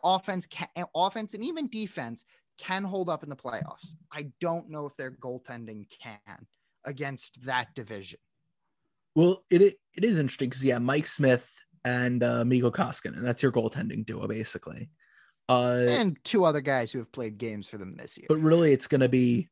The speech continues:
Speaker 2: Mike Smith and Mikko Koskinen. It is interesting because the Oilers have put together a, it's hard to point to one unit and say that is their weakness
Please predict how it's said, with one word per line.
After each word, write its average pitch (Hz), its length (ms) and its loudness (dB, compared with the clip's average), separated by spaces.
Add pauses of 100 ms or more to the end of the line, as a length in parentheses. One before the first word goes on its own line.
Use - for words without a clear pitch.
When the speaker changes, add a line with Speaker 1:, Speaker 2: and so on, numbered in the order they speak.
(120)
Speaker 2:
Mike 123 200 2
Smith 123 300 0
and 113 280 -2
Mikko 117 200 -2
Koskinen. 120 460 0 (680)
It 175 100 6
is 285 180 6
interesting 165 500 2
because 131 380 2 (280)
the 151 140 6
Oilers 240 500 4
have 196 760 2
put 185 220 4
together 147 680 4 (560)
a, 147 260 4
it's 170 240 4
hard 226 220 4
to 269 60 2
point 190 360 0
to 165 100 2
one 139 540 4
unit 135 360 4
and 123 120 -4
say 127 240 2 (100)
that 131 260 2
is 135 180 2
their 123 120 2
weakness 117 640 -4